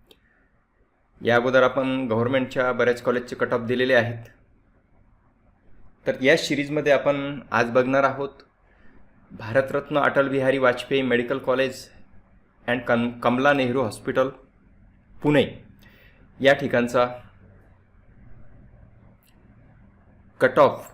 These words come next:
या कॉलेजचा कॅटेगरी वाईज किती आलेला आहे, all इंडिया रँक,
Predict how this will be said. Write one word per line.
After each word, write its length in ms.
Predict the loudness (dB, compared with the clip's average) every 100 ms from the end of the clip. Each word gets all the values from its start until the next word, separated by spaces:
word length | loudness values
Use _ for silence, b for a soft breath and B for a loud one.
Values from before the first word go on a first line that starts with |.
| -6
या 80 | -4
कॉलेजचा 440 | 2 0 0 -2 -2
कॅटेगरी 460 | -2 -2 -2 -2
वाईज 240 | 0 -2 -4
किती 260 | -2 4
आलेला 300 | 6 6 2
आहे, 180 | 2 -2 -10 -20 -20 -20 _ -20 -20 -20 -20 _ _ -20 -20 -20 -20 -4 -2
all 120 | 0
इंडिया 240 | 4 4
रँक, 320 | 6 4 2